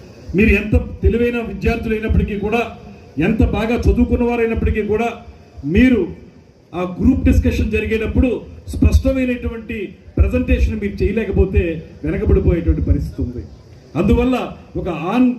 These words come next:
గోయింగ్ ట్రైనింగ్ ప్రోగ్రామ్ ఒకటి పెట్టినట్లయితే ఇక్కడ మీకు ఉద్యోగాలు సంపాదించుకోవడానికి అవసరమైనటువంటి శిక్షణను కూడా కొనసాగించే విధంగా వారికి చెప్పాం.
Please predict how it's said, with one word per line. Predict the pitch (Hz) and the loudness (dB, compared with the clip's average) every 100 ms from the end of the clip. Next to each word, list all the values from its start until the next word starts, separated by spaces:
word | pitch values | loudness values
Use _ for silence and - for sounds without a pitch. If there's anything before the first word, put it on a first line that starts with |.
| - - - | -6 -18 -2
గోయింగ్ | 214 233 226 - - | 0 0 -4 -8 -4
ట్రైనింగ్ | 202 240 240 220 | 0 0 2 2
ప్రోగ్రామ్ | 220 214 202 | 2 0 0
ఒకటి | 196 170 | 0 2
పెట్టినట్లయితే | 185 180 214 208 196 190 160 165 - - - - | 0 -2 -4 -2 -2 2 0 -2 -10 -16 -16 -8
ఇక్కడ | 185 247 233 151 - - 151 | -2 0 0 -2 -8 -14 -6
మీకు | 202 220 | -2 0
ఉద్యోగాలు | 180 180 247 254 247 240 - | 0 2 2 2 0 0 0
సంపాదించుకోవడానికి | 196 202 254 247 - 233 240 220 | 0 0 0 -2 -2 0 0 -2
అవసరమైనటువంటి | 208 214 220 226 220 208 202 175 - | -2 -2 0 -2 -2 -6 -4 -2 -2
శిక్షణను | - - 254 247 | -2 0 0 0
కూడా | 233 214 202 - - - | 2 2 0 -6 -12 -2
కొనసాగించే | 185 - - 175 165 160 | 0 2 2 2 2 0
విధంగా | 143 147 139 - - - - | 0 -6 -8 -12 -16 -16 -6
వారికి | 180 214 - | -2 0 0
చెప్పాం. | 190 247 233 | 0 2 0